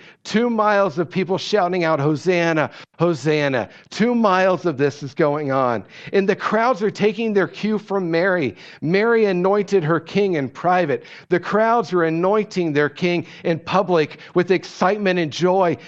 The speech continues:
in front of everyone. There's no one who's not getting a glimpse of what's happening here. And you know,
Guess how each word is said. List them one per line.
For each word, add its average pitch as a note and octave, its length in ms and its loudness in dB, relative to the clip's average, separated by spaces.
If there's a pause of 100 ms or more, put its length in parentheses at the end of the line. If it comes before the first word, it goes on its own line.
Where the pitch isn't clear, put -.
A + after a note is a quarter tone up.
in F#3 140 -2
front F3+ 320 0
of E3+ 160 -2
everyone. F3+ 600 2
There's E3 240 0
no G#3 140 2
one A3 220 2 (160)
who's F#3 200 0
not G3+ 400 -2
getting G#3+ 300 0
a D3+ 80 0
glimpse E3+ 640 -2 (180)
of D3+ 180 0
what's F#3 240 0
happening E3+ 640 -2
here. G#2+ 440 -2 (460)
And F#3 140 -2
you G#3+ 120 0
know, G#3+ 300 0